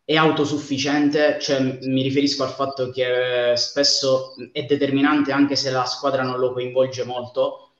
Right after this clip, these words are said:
partendo da destra, da sinistra, in modo diverso, ti crea sempre qualcosa. E ha anche una capacità, quando gioca a sinistra, di prepararsi il tiro che pochi hanno in questa squadra.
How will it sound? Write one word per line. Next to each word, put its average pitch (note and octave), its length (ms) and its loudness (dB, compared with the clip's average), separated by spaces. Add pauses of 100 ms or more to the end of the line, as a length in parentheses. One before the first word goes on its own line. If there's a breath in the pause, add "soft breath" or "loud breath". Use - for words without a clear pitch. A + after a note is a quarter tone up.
(120)
partendo D#3 520 6
da C3+ 120 4
destra, D#3+ 480 0
da C3+ 160 2
sinistra, C#3+ 560 2
in C3+ 140 4
modo C3+ 220 0
diverso, C3 680 -2
ti B2 80 -12
crea C3+ 180 0
sempre B2 440 -6
qualcosa. A#2 760 -4 (180)
E D3 200 4
ha D3 260 8
anche C#3+ 320 4
una C3 240 2
capacità, C3+ 840 0
quando C3 240 -2
gioca B2+ 220 0
a A#2+ 40 -2
sinistra, C3 720 -2
di B2 140 -14
prepararsi B2+ 920 -4
il B2+ 140 -14
tiro C#3 400 0
che B2 200 -8
pochi A2+ 320 -2
hanno A2 200 -6
in A2 120 -10
questa A2 240 -12
squadra. - 400 -10